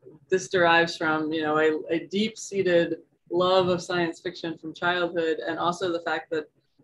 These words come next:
I was an English major in college with the intention at one time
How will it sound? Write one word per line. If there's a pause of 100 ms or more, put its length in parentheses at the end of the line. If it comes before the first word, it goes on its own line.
I
was
an
English
major
in
college
with
the
intention
at
one
time